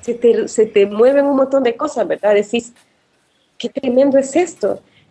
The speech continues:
Y yo estaba lejos, pues, entonces me dio mucha cólera saber que esta mujer moría de esa manera, pues. O sea, yendo a una marcha a recibir a Zelaya, a, a, a celebrar que él había regresado, pues.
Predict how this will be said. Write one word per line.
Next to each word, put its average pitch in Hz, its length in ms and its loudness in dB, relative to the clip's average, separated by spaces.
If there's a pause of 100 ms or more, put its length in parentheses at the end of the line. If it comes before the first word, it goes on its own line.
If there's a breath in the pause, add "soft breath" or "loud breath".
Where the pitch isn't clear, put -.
(160)
Y 240 240 2
yo 254 80 4
estaba 214 360 0
lejos, 269 440 0
pues, 254 240 0
entonces 220 400 -4
me 240 140 2
dio 226 180 2
mucha 277 320 -4
cólera 311 540 -2 (540)
saber 202 420 0
que 233 100 0
esta 226 180 -2
mujer 226 300 -4
moría 240 360 0 (180)
de 262 80 -4
esa 294 160 -8
manera, 339 360 -2
pues. 370 260 -6 (340)
O - 20 -20
sea, 262 240 4
yendo 254 340 4
a 277 40 6
una 294 200 4
marcha 294 600 0
a 226 160 -2
recibir 226 520 -2
a 302 100 2
Zelaya, 302 640 0 (340)
a, 208 640 -2
a, 202 40 0
a 208 40 -2
celebrar 214 640 2
que 285 120 0
él 269 60 2
había 269 300 0
regresado, 269 680 -2
pues. 330 240 -6